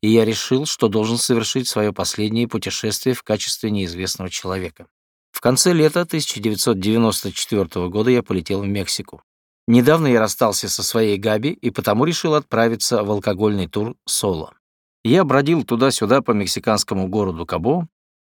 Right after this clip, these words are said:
я напивался в дупель и звонил из своего номера знакомым девушкам в Лос-Анджелесе. Каждую ночь я отправлялся на какую-нибудь странную вечеринку, где все нервничали, пока не приносили первый кувшин выпивки, а потом начиналось такое.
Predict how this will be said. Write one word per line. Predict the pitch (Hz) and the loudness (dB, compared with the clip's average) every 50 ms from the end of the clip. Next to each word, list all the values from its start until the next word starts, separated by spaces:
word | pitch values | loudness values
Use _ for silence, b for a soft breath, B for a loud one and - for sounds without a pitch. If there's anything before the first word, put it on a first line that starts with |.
| _ | _
я | - 123 165 180 | 2 2 4 4
напивался | 165 120 - 127 117 110 101 - - 101 | 2 2 2 2 2 2 2 0 -2 -4
в | 82 92 | -4 0
дупель | 113 160 175 - - 143 131 | 0 -2 0 0 -2 -2 0
и | - 107 | 0 0
звонил | 92 104 107 104 123 139 120 107 | 2 2 2 4 4 2 2 2
из | - - | 0 0
своего | - 101 101 104 104 110 101 | 0 0 0 2 2 2 2
номера | 98 113 135 143 139 120 | 2 2 2 2 0 0
знакомым | 104 92 98 98 92 - 104 95 90 82 | 0 -2 -2 -4 -2 -2 -2 -2 -2 -2
девушкам | 80 101 104 104 98 - - 107 92 82 | -2 -2 -2 -2 -4 -6 -6 -6 -6 -4
в | 85 | -6
Лос-Анджелесе. | 90 90 - - 87 82 85 78 87 - - - - - - - _ _ _ _ _ _ _ _ _ _ _ _ _ _ _ _ | -6 -6 -4 -4 -4 -4 -6 -8 -10 -10 -8 -8 -8 -8 -10 -16 _ _ _ _ _ _ _ _ _ _ _ _ _ _ _ _
Каждую | - 170 170 135 147 156 151 | 2 2 2 4 2 4 4
ночь | 151 160 151 - - | 4 2 2 2 2
я | 123 113 | 2 0
отправлялся | 104 - 110 101 98 98 110 117 104 - - 101 | 2 0 0 0 0 0 0 0 0 -2 -2 -4
на | 95 92 | -4 -4
какую-нибудь | - 101 - - 101 98 90 87 92 | -4 -4 -4 -4 -4 -4 -4 -4 -4
странную | - - - 98 101 98 95 92 90 90 | -4 -4 -2 -2 -2 0 0 -2 -2 -4
вечеринку, | 90 - - 101 101 117 135 127 - 104 | -4 -4 -4 -2 0 0 -2 -2 -4 -8
где | 90 85 92 92 | -8 -4 -4 -4
все | - - - 101 | -2 -2 -2 -2
нервничали, | 87 90 101 104 110 123 135 123 - - 151 151 156 160 B B B B B B | 0 0 0 0 0 0 -4 -4 -4 -4 -4 -4 -4 -6 B B B B B B
пока | _ - 104 95 - 135 | _ 0 0 4 4 2
не | 156 170 | 2 2
приносили | 160 - 120 110 101 - - - 131 139 | 0 0 2 2 2 2 2 2 2 2
первый | 127 - 117 101 98 104 117 - | 2 2 0 0 2 0 -2 -2
кувшин | - 98 - - 113 104 98 92 | -4 -8 -4 -2 -2 -2 0 -2
выпивки, | 101 101 98 - 95 - - 85 | -2 -4 -4 -8 -12 -10 -8 -8
а | 82 85 | -8 -6
потом | - 98 92 - 113 127 147 | -6 -6 -2 0 0 0 0
начиналось | 127 - - - 104 101 101 101 101 - - - | -2 -2 -4 -6 -4 -2 -2 -2 -2 -2 -4 -4
такое. | - 92 85 - - 87 95 104 120 - - - - | -4 -6 -8 -6 -8 -6 -2 -2 -2 -2 -4 -6 -12